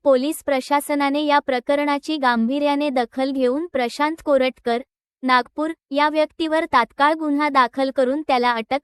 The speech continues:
करावी आणि त्याच्यावर कठोर कायदेशीर कारवाई करावी. गुन्हा दाखल होऊन कारवाई न झाल्यास नांदुरा पोलीस स्टेशनच्या आवारात संभाजी ब्रिगेड पदाधिकारी घुसून लोकशाही मार्गाने आंदोलन करू असे सदर तक्रार अर्जात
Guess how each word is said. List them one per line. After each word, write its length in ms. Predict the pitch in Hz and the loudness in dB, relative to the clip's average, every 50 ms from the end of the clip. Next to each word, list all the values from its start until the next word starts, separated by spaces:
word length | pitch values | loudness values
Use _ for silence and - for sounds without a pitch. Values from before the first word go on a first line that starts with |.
| _ - | _ -2
करावी 380 | 277 254 247 233 226 240 285 | 0 0 2 0 0 -2 -2
आणि 240 | 320 285 262 269 311 - | -2 -2 -2 -2 -4 -2
त्याच्यावर 540 | - 254 247 247 - - 285 285 285 294 311 330 - | 0 0 0 0 0 0 0 0 2 0 -2 -2 -2
कठोर 340 | 285 247 - - 285 311 349 330 - | -4 -4 -4 -4 -6 -6 -4 -2 0
कायदेशीर 540 | 294 277 277 277 285 285 - - 302 311 311 - | 0 0 2 2 0 -2 -2 -4 -6 -6 -2 2
कारवाई 420 | 269 247 240 247 254 247 247 262 - | 2 2 2 2 0 0 0 -2 -2
करावी. 400 | 262 240 233 233 226 220 247 302 - _ _ _ _ - 226 | -2 -2 0 -2 -2 -2 -4 -8 -10 _ _ _ _ -12 -8
गुन्हा 300 | 254 277 277 269 294 311 | -4 -2 -2 0 0 0
दाखल 380 | 294 294 277 262 - - 277 269 | 2 4 4 2 2 0 -2 0
होऊन 380 | 262 262 247 240 226 214 196 180 _ _ _ _ _ _ _ _ _ _ _ _ _ - | 0 2 0 0 0 -4 -6 -8 _ _ _ _ _ _ _ _ _ _ _ _ _ 2
कारवाई 500 | 269 254 240 247 285 311 339 339 349 349 | 4 4 4 2 2 2 4 2 2 2
न 180 | 339 330 320 | 0 -2 -2
झाल्यास 540 | 311 302 302 302 294 269 277 302 311 311 - 302 | -2 -2 -2 0 0 2 2 0 0 0 -2 -2
नांदुरा 500 | 269 254 247 240 240 277 294 294 302 311 | -2 0 0 0 -2 0 0 2 2 2
पोलीस 440 | - - 277 254 262 294 302 - - | 2 2 2 2 2 0 -4 -6 -2
स्टेशनच्या 600 | - 285 262 262 - 285 285 285 - 311 302 285 | 0 0 0 2 0 -2 -4 -2 0 2 4 4
आवारात 460 | 269 262 233 247 254 254 254 269 285 - | 4 4 4 2 2 2 2 0 0 -2
संभाजी 580 | - 285 254 240 226 220 247 269 277 - 330 339 | -2 -2 0 0 0 0 0 -2 -2 -2 -4 -4
ब्रिगेड 400 | 311 320 311 285 302 302 302 311 | -4 -4 -4 -2 0 -2 0 0
पदाधिकारी 760 | - 262 247 254 254 240 233 269 277 - 277 262 254 277 277 | -2 0 2 2 2 2 0 -2 -2 0 0 0 0 0 -2
घुसून 460 | 247 254 247 247 - - 277 302 320 | -4 -4 -6 -6 -6 -6 -4 -2 0
लोकशाही 600 | 269 247 233 - - 277 294 - 311 302 311 339 | 2 2 0 0 0 -2 -2 -2 -2 -2 0 0
मार्गाने 500 | 339 311 302 285 277 269 285 285 277 302 | 0 0 0 0 0 0 0 0 0 0
आंदोलन 500 | 294 269 247 226 233 254 254 254 262 262 | 0 0 0 2 2 2 2 2 0 -2
करू 300 | 262 - 269 247 254 269 | -2 0 0 0 2 2
असे 260 | 294 285 262 - 294 302 | 0 0 0 -2 -4 -4
सदर 340 | - - 262 233 240 269 285 - | -2 -4 -4 -2 0 -2 -2 -2
तक्रार 360 | 285 269 - 269 254 262 262 262 | -4 -6 -4 0 0 2 2 2
अर्जात 340 | 254 240 220 220 262 285 | 0 -2 -2 0 -2 -2